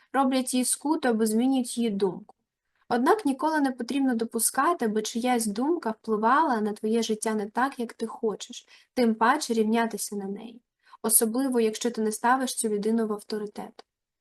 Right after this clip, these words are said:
Цей вірш близький для мене, адже в мене було декілька ситуацій в житті, коли я не звертала увагу на свої думки та почуття,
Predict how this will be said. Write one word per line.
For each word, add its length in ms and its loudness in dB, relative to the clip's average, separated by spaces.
Цей 220 2
вірш 140 8
близький 420 0
для 180 4
мене, 340 6
адже 200 2
в 40 2
мене 260 2
було 380 2
декілька 520 0
ситуацій 520 -2
в 60 -4
житті, 340 -2
коли 280 2
я 280 2
не 160 0
звертала 560 0
увагу 420 0
на 120 -4
свої 240 0
думки 640 -4
та 100 -4
почуття, 680 -6